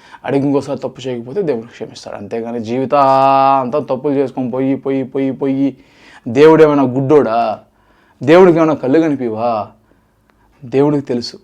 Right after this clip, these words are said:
అంటే నీ తెలివితేటల్ని నువ్వు ఉపయోగించావు, జీవితాంతం తప్పులు చేసుకుంటూ పోయి పోయి పోయి ఏదో నీ తెలివితేటలు ఉపయోగించి మళ్ళీ లాస్ట్ మరణ సమయం ఆసన్నమైనప్పుడు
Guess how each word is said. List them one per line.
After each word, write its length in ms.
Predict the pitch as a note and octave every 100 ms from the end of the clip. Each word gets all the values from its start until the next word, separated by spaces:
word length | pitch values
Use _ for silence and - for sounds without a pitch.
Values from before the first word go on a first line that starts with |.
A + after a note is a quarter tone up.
| _ _
అంటే 160 | C3+ F3+
నీ 240 | D3 E3
తెలివితేటల్ని 600 | F#3 F#3+ A3+ A#3 A3+ A3+ A#3
నువ్వు 280 | F3 G#3
ఉపయోగించావు, 680 | G#3 A#3 G#3 G3 G#3 E3+ F3
జీవితాంతం 720 | D3 G3+ F#3 G3 G3 G#3+ A3+
తప్పులు 380 | G#3+ - G#3+ G3
చేసుకుంటూ 340 | G3+ A3+ G3
పోయి 320 | G#3+ F#3 F#3+ G#3+
పోయి 280 | G3+ G3+
పోయి 580 | G3+ F3 F#3+ D#3 D3 E3+ _ _ _ _ _ _ _ _ _ -
ఏదో 580 | D#3 F3+ B3 C4+ B3+ - -
నీ 80 | G#3+
తెలివితేటలు 480 | B3 B3 A#3+ A3+ A3+
ఉపయోగించి 320 | A#3 A3+ A#3
మళ్ళీ 260 | A3 A3+ A#3
లాస్ట్ 560 | G3 F#3+ G3 A3+ A#3+
మరణ 260 | G#3+ G#3 A#3
సమయం 360 | A3+ A3 A3
ఆసన్నమైనప్పుడు 920 | G#3+ G#3 A3 A3 A3 G#3+ F3+ A3 A3+